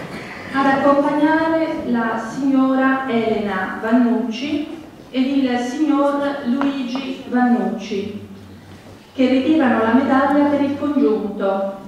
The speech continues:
signor Delio Di Pietro Vileggi.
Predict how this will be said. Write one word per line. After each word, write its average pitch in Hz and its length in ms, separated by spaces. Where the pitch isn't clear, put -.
signor 277 800
Delio 254 540
Di 277 240
Pietro 269 520
Vileggi. 196 840